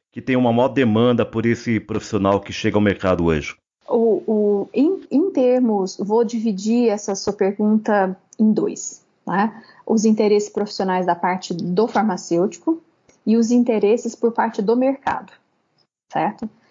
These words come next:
Speaker 2: Se nós formos considerar, é, em quais profissionais o mercado está interessado, né? O mercado está interessado naquele profissional bem formado,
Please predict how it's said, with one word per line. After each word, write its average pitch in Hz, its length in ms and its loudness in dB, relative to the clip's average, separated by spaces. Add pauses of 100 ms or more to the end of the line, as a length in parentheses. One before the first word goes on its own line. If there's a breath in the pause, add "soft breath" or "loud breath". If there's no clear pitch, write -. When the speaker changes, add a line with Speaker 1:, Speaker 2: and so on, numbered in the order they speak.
(340 soft breath)
Speaker 2:
Se - 220 0
nós 339 280 0
formos 277 300 2
considerar, 185 800 0 (500)
é, 196 220 2
em 226 260 2
quais 285 420 -2
profissionais 196 840 -2
o 202 40 2
mercado 202 840 0
está 196 240 -2
interessado, 190 760 0 (680)
né? 202 260 0 (220 loud breath)
O - 60 0
mercado 190 300 0
está 214 140 -4
interessado 208 460 0
naquele 202 220 -4
profissional 202 380 -2
bem 196 140 2
formado, 226 520 0